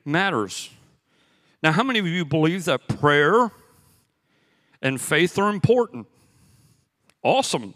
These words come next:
Well, majority rules. Awesome. Love it. Okay. The Bible mentions faith and prayer five hundred times. There are five hundred verses on faith and prayer.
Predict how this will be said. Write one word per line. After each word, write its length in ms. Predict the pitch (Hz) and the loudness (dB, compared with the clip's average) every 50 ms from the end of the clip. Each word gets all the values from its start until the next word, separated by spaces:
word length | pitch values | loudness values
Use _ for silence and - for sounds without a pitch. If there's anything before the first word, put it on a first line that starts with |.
| - | -8
Well, 180 | 101 101 143 185 | -4 -4 -4 -4
majority 600 | - 107 110 117 - - 160 180 214 254 254 254 | -4 -8 -10 -8 0 4 6 6 6 4 2 -2
rules. 440 | 240 214 240 311 320 247 - 135 147 | 0 2 2 2 2 2 0 -2 -2
Awesome. 380 | 170 226 240 - - - 127 | 0 2 2 0 0 -6 -6
Love 260 | 117 127 214 302 269 | 0 2 2 2 2
it. 80 | 156 - _ _ _ _ _ _ _ _ _ _ _ - - - _ _ _ | 0 -6 _ _ _ _ _ _ _ _ _ _ _ -20 -20 -20 _ _ _
Okay. 260 | - - 143 156 185 - - - - _ - | -2 2 2 2 2 -2 -8 -20 -18 _ 0
The 120 | 151 151 | 0 2
Bible 420 | 139 202 220 262 277 285 285 269 | 2 4 2 2 2 0 0 -2
mentions 640 | 233 202 180 175 180 185 175 - 190 202 240 254 - | -2 0 0 0 0 -2 -2 -2 -2 -2 -2 -4 -8
faith 380 | - - - 196 214 233 220 - | -8 -4 -2 0 0 0 -2 -4
and 180 | 269 247 208 | -6 -8 -4
prayer 320 | - 208 226 226 170 196 196 | 0 2 2 4 4 2 0
five 400 | - - - 202 185 208 226 - | -2 -4 -2 0 0 0 0 -2
hundred 320 | - 208 226 208 202 165 | -4 -4 -2 -4 -4 -2
times. 360 | - 185 170 139 117 113 - | 0 -2 -2 -2 -2 -6 -4
There 120 | - 139 120 | -2 0 0
are 80 | 113 | 0
five 440 | 104 - - - 208 233 240 226 - | -2 -4 -4 -2 0 0 0 -2 -2
hundred 360 | - 185 190 196 190 185 180 156 | -4 -4 -2 0 0 -2 -2 -2
verses 760 | 131 135 180 202 180 - - 123 104 92 - - - - - _ _ _ _ _ _ _ _ _ _ - | 0 2 2 2 2 0 -4 -6 -8 -8 -10 -14 -16 -16 -20 _ _ _ _ _ _ _ _ _ _ -4
on 140 | - 139 131 | -4 -4 -4
faith 300 | - - 175 160 143 - | -2 -2 -2 -2 -2 -2
and 140 | 165 139 110 | -6 -6 -2
prayer. 240 | 127 131 113 - | -2 -2 -2 -2